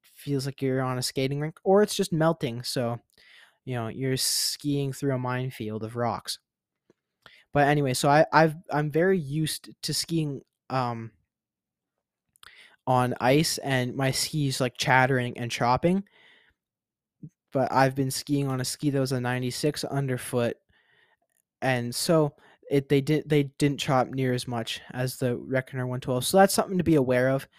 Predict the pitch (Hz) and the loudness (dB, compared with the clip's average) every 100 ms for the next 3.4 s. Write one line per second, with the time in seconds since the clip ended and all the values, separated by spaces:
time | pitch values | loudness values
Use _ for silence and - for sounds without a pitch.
0 | - - _ _ _ _ _ - 143 180 | -20 -20 _ _ _ _ _ -18 -6 0
1 | 220 - 160 170 170 156 147 143 139 151 | 2 0 0 0 0 2 4 4 4 -2
2 | 135 - 127 135 131 120 - 139 127 117 | -4 -4 -4 -4 -4 -6 -4 -2 -2 -4
3 | - 113 123 131 | -4 -4 -2 -4